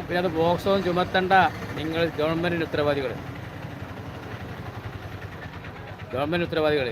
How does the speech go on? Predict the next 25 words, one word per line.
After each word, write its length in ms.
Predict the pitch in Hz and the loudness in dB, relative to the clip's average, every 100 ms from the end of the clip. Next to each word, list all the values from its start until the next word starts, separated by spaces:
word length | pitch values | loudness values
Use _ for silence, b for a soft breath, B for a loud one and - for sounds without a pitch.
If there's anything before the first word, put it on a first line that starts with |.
| - - | -4 -6
നിങ്ങൾ 180 | 127 160 165 | -2 0 0
നടപ്പിലാക്കിയ 460 | 160 185 175 170 | 0 0 0 2
ഒരു 60 | 165 | 2
വിഭാഗങ്ങളാണ്. 420 | 156 156 160 151 107 - - - - 196 | 4 4 4 0 0 -8 -12 -12 0 4
ഒരാണും 600 | 214 185 185 196 208 190 | 6 8 10 8 6 4
ഒരു 120 | 180 165 - | 2 0 0
പെണ്ണും 400 | 156 156 160 123 139 | 0 0 0 -2 0
ഒരു 100 | 160 147 | 0 0
പെൺകുട്ടി 340 | 147 156 165 151 | -2 0 0 0
തമ്മിൽ 200 | 147 147 135 | 0 0 0
ഉരസി 300 | 135 143 143 160 | 0 0 0 -2
നിങ്ങൾ 160 | 143 135 | 0 -2
നിന്ന് 240 | 123 127 160 131 | -2 -2 0 0
കഴിഞ്ഞാൽ, 380 | 123 127 151 117 - - | 0 2 2 2 -6 -6
നമ്മളൊക്കെ 400 | 127 160 208 240 - | -4 -4 0 0 2
കഴിഞ്ഞ് 240 | 156 147 185 | 2 2 0
വന്നതല്ലേ, 380 | 143 156 156 123 - | 2 0 2 0 -2
നമുക്കറിയില്ലേ 760 | 131 165 208 214 180 156 147 110 - - - - - - - - - - - - - - - - - - - - - - - | -4 -2 -2 0 2 2 0 -4 -8 -14 -14 -14 -14 -14 -14 -12 -12 -12 -10 -10 -8 -8 -8 -6 -6 -6 -8 -8 -8 -6 0
എന്താ 120 | 151 165 | 4 6
ഉണ്ടാകാന്നുള്ളത്? 500 | 165 170 170 170 185 - - - - - - - - - - - - - - - - - - - - - - - - - - - - - - - - - - - - - - - - 180 - - - - - - - | 8 6 6 4 2 -2 -8 -8 -8 -8 -8 -8 -6 -6 -6 -6 -6 -8 -6 -6 -6 -8 -8 -6 -6 -8 -8 -8 -8 -8 -10 -10 -10 -10 -8 -8 -8 -6 -4 -4 -4 -4 -4 -4 -4 -4 -6 -6 -4 -4 -6 -6 0
പത്ത് 260 | 151 - 202 | 0 2 6
പതിനഞ്ച് 320 | 202 202 196 185 | 8 8 6 8
വയസ്സ് 220 | 175 196 170 | 6 4 4
പ്രായം 300 | 160 185 180 | 8 8 8
കഴിഞ്ഞാൽ 280 | 180 170 175 | 4 4 4